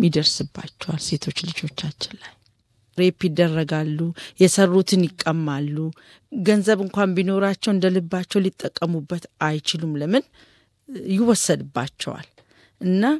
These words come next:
ብዙ ሰብአዊ ችግር ነው የሚደርስባቸው። በእርግጥ እኛ የምንሄደው በመንፈሳዊው መንገድ ነው። ስንሄድም እዛ ለማጽናናት፣ ለመርዳት፣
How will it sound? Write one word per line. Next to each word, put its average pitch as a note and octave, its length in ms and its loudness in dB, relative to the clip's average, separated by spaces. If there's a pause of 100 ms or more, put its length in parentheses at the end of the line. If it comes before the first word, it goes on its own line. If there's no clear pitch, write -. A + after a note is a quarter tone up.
(420)
ብዙ A3 180 2 (120)
ሰብአዊ G3+ 460 4 (100)
ችግር F3+ 340 0
ነው D#3+ 140 -2
የሚደርስባቸው። D3 920 -6 (280)
በእርግጥ F#3+ 440 2
እኛ G#3 180 2 (720)
የምንሄደው G3+ 600 8
በመንፈሳዊው F#3+ 880 4
መንገድ F3 500 4
ነው። G3 140 -2 (1080)
ስንሄድም G#3+ 600 4
እዛ F#3+ 140 0 (100)
ለማጽናናት፣ F3+ 880 0 (880)
ለመርዳት፣ F3+ 720 2